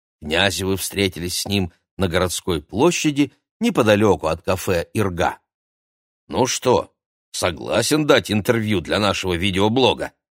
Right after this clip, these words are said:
спросил Игорь, настраивая видеокамеру и микрофоны. «Согласен», — тряхнул вихрами мальчишка. «А что я за это получу?» «Наш человек!» — рассмеялась Кира.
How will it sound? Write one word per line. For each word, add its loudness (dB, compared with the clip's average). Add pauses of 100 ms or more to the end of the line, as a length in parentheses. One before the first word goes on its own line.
(140)
спросил -4 (100)
Игорь, 0
настраивая 0
видеокамеру -2
и -4
микрофоны. -4 (640)
«Согласен», — 2 (400)
тряхнул 0
вихрами 0
мальчишка. -4 (380)
«А 2
что 4
я 8
за 4
это 4
получу?» 0 (920)
«Наш 4
человек!» — 4 (320)
рассмеялась 2
Кира. -2